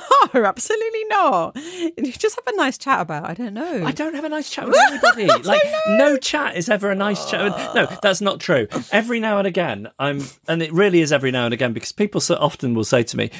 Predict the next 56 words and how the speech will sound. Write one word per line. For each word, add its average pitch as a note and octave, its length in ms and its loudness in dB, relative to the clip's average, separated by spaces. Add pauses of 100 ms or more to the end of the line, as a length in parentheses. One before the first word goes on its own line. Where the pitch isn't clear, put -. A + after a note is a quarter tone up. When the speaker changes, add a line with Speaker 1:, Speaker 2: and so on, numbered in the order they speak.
(120)
Speaker 2:
"But A3+ 100 -2
if G3+ 120 -4
you A#3+ 80 0
went C4 180 0
to - 60 -6
the - 80 -4
party, B2 400 -2
you'd A2+ 140 -2
enjoy E3 300 -2
yourself." D#3+ 500 -4 (180)
I G3+ 80 0
don't. G3+ 500 2 (260)
I D3+ 80 -6
do- D3 120 -4
Speaker 1:
Right. C#3+ 260 -6
Speaker 2:
It's G#3 200 2
not, G3+ 220 0 (400)
but - 320 -8
people G#3+ 280 2
seem F#3 160 4
to F3+ 100 0
have D#3+ 100 2
this D#3 140 0
idea C#3+ 600 2 (260)
that, C3 260 2 (220)
oh, D#3+ 120 -6
if E3 120 -6
you E3+ 40 0
just G#3+ 280 -4
go, G2+ 480 2
you A#2 140 -2
have A#2+ 120 -2
a A2+ 60 -2
good A2 200 2
time. A#2 560 -4
Or F3 60 4
if D3+ 60 2
Speaker 1:
Mm. D3 60 -2
Speaker 2:
you G#3+ 60 -2
just - 220 -4
join F#3+ 300 4
in E3+ 120 2
the B2+ 60 -4
conversation, G#2 600 -6
you G#3 100 -2
actually - 320 -2
end A#2+ 140 0
up C3+ 80 -6
being C3+ 140 -4
surprised G#3 380 -4
and - 100 -4
quite C#3 240 -2
enjoy E3 280 2
it. A#2 160 0
Speaker 1:
Mm. D3+ 320 -8
Speaker 2:
That A3+ 160 0